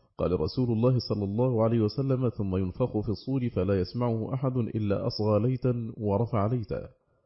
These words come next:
قال: "وأول من يسمعه رجل يلوط حوض إبله". قال: "فيصعق ويصعق الناس، ثم يرسل الله"، أو قال: "ينزل الله مطرا كأنه الطل أو الظل". نعمان أحد رواة الحديث هو الشاك.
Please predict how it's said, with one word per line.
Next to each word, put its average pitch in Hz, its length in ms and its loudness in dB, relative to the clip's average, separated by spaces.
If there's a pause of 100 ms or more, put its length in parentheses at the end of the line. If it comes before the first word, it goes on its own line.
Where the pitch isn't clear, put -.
(380)
قال: 90 160 2
"وأول 123 380 4
من 104 200 0
يسمعه 117 560 0
رجل 120 320 0
يلوط 113 340 2
حوض 113 300 0
إبله". 127 380 0 (500)
قال: 92 220 2
"فيصعق 123 520 2
ويصعق 113 640 2
الناس، 123 360 2 (500)
ثم 101 240 0
يرسل 123 300 4
الله"، 113 480 2
أو 104 80 4
قال: 131 520 2
"ينزل 110 300 2
الله 117 340 2
مطرا 120 420 2
كأنه 110 460 -2
الطل 120 540 0 (140)
أو 104 160 4
الظل". 123 560 0 (560)
نعمان 101 460 2
أحد 110 320 0
رواة 113 460 4
الحديث 107 560 0
هو 113 260 2
الشاك. - 580 -2